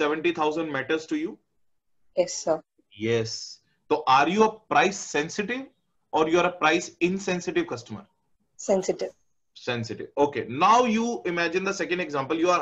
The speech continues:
Speaker 1: highly rich, Jubilee Hill fellow or Banjara Hill fellow. I don't know whether you know the Jubilee Hills or Banjara Hills or not, but I think in the
Speaker 2: Yes,
Speaker 1: previous
Speaker 2: sir.
Speaker 1: class I told you, it's a very
Speaker 2: Yeah,
Speaker 1: rich
Speaker 2: yeah.
Speaker 1: area. Okay. So you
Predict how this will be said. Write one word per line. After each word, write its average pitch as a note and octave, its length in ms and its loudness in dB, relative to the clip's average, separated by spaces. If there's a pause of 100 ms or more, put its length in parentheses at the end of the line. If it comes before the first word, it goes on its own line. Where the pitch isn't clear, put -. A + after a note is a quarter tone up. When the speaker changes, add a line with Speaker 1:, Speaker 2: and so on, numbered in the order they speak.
(100)
Speaker 1:
highly F#3+ 300 2
rich, - 400 -2 (420)
Jubilee E3 360 2
Hill F#3+ 140 2
fellow C#3 240 2 (720)
or D3 120 2 (120)
Banjara D3 420 2
Hill D#3+ 140 0
fellow. A2 240 -4 (360)
I B2+ 120 -2
don't E3+ 200 2
know G#3+ 100 4
whether E3+ 260 4
you F3 80 2
know D#3+ 160 0
the F3 160 -2
Jubilee D3 240 -2
Hills D3 120 -2
or D3+ 140 0
Banjara B2 360 -2
Hills C3 180 -6
or - 20 -2
not, C#3+ 200 -6
but B2 180 0
I B2 40 -2
think D3+ 200 -6
in C#3+ 80 -8
the G#3 60 0
Speaker 2:
Yes, G3+ 80 2
Speaker 1:
previous - 260 2
Speaker 2:
sir. - 120 -12
Speaker 1:
class D3+ 120 -6 (100)
I - 60 -16
told B2+ 240 -2
you, F#3 120 -4 (200)
it's - 160 -4
a D#3+ 100 2
very F3 120 4
Speaker 2:
Yeah, E3+ 120 6
Speaker 1:
rich D3+ 160 4
Speaker 2:
yeah. - 220 -20
Speaker 1:
area. - 680 -8
Okay. C#3 240 -8
So - 180 -2 (140)
you A#3 200 -2